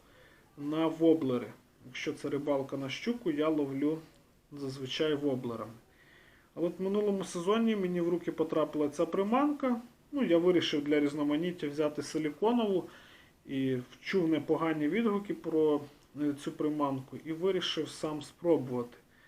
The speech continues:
Дивним чином так співпало, що в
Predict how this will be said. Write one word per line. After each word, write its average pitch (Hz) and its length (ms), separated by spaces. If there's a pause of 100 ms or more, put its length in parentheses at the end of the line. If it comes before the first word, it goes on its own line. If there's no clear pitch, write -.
(840)
Дивним 202 480
чином 202 400
так 180 240
співпало, 208 640
що 170 600
в - 200